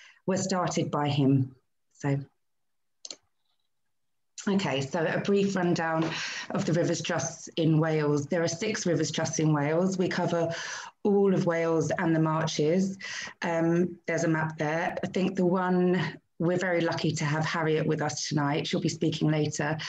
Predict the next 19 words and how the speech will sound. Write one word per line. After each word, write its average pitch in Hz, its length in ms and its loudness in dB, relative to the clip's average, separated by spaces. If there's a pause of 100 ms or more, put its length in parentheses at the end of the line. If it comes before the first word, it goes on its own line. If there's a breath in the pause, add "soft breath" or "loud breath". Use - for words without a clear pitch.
(360 loud breath)
Um, 165 220 2
and 180 120 2
she's 185 200 -2
currently 170 280 0
working 160 300 2
for 165 140 0
the 160 100 4
West 165 260 -2
Wales 156 320 -2
Rivers 156 220 0
Trust, 160 380 -6
which 160 240 -2
covers 165 460 -2 (120)
the 175 240 0
area 170 320 0
of 160 100 -2
Carmarthenshire 165 600 0
Meadows, 160 560 2 (580 loud breath)
Pembrokeshire, 160 840 0